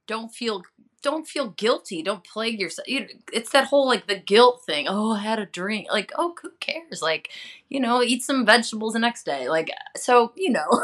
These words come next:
<laughs> so yeah, I would have totally been like, I would have been so receptive to her, but I do, just that alone just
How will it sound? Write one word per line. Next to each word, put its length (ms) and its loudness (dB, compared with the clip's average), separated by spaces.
<laughs> 500 -2
so 300 6
yeah, 200 0
I 140 6
would 100 -12
have 140 -20
totally 540 -6
been 240 -12
like, 400 -12
I 180 -10
would 120 -12
have 200 -20
been 160 -12
so 220 -8
receptive 460 -6
to 80 -18
her, 140 -2
but 160 -4
I 120 0
do, 400 -6
just 260 -12
that 400 6
alone 640 2
just 300 -4